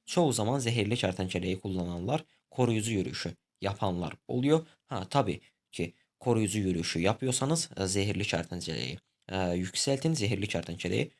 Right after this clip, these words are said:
koruyucu da kullanın. Ha, ben koruyucu yürüyüşü yapmıyorum. Ben doğaçlama spam saldırısı yapıyorum. O zaman zehirli kertenkeleyi,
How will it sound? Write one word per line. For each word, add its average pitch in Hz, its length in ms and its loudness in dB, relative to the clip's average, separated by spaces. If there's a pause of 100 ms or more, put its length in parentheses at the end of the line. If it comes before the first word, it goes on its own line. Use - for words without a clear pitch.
(140)
koruyucu 90 540 -2
da 120 160 0 (180)
kullanın. 95 380 0
Ha, 131 240 2
ben 113 140 2
koruyucu 98 480 0 (140)
yürüyüşü 85 340 -4
yapmıyorum. 85 600 -2
Ben 92 240 0
doğaçlama 92 480 2
spam 95 360 -2
saldırısı 87 500 -2
yapıyorum. 127 480 -4 (340)
O 101 120 -4
zaman 110 320 0 (100)
zehirli 104 340 -2
kertenkeleyi, 87 760 -2